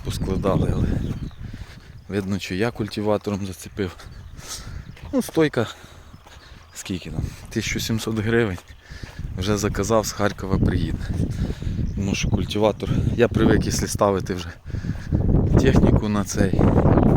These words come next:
ну, на відпочинок, грубо говоря, вона повинна бути справна. Тобі ж ми все спочатку передивляємося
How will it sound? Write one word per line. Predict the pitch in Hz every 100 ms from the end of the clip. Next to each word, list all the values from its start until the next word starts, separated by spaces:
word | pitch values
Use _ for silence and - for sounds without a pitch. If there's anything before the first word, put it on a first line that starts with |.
| - - - - - - - - -
ну, | - -
на | - - - - - - - - - - - - - - - - -
відпочинок, | 95 - - - 101 90 85
грубо | 85 -
говоря, | 80 85 82 82
вона | - - -
повинна | 101 101 98
бути | 95 90
справна. | - - - - - - - - - - -
Тобі | - -
ж | -
ми | -
все | - 151
спочатку | - - 101 95 92 -
передивляємося | 90 - - 131 - - -